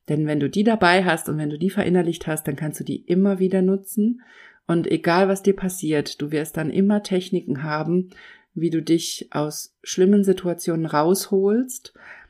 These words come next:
wie du dafür sorgst, dass es dir besser geht und wie du dir immer wieder ein gutes Leben aufbauen kannst. Und das ist das Wichtige.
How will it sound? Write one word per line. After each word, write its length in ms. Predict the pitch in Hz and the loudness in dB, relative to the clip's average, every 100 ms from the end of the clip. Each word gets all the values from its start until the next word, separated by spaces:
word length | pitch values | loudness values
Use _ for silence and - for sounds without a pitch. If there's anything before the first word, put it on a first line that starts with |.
| _ _ | _ _
wie 120 | - 175 | 2 2
du 80 | |
dafür 260 | 170 165 170 | 4 0 -2
sorgst, 280 | 165 165 - | -2 -2 -4
dass 100 | 165 | -6
es 120 | 160 | -6
dir 140 | 165 | -6
besser 340 | 156 180 190 196 | 0 0 2 0
geht 420 | 185 180 180 - - - - _ _ - | 2 4 2 0 -20 -20 -20 _ _ -4
und 500 | 165 160 165 160 - _ _ _ | 0 0 0 -4 -10 _ _ _
wie 160 | 170 165 | -6 -4
du 120 | 160 | -4
dir 320 | 156 160 - | -2 -2 2
immer 340 | 190 190 202 175 | 2 4 2 0
wieder 340 | 175 165 147 | -2 -2 -2
ein 180 | - 151 | -2 -2
gutes 320 | 170 190 190 | -2 0 -2
Leben 300 | 156 165 165 | 0 0 0
aufbauen 560 | 78 139 - 147 151 - | -2 -6 -8 -8 -8 -8
kannst. 400 | 165 151 147 - | -8 -10 -10 -8
Und 240 | 156 156 | -8 -2
das 180 | 165 202 | -2 -2
ist 160 | 208 - | -4 -4
das 180 | 190 170 | -4 -4
Wichtige. 640 | 175 - 139 131 123 123 | -6 -4 -4 0 -2 -4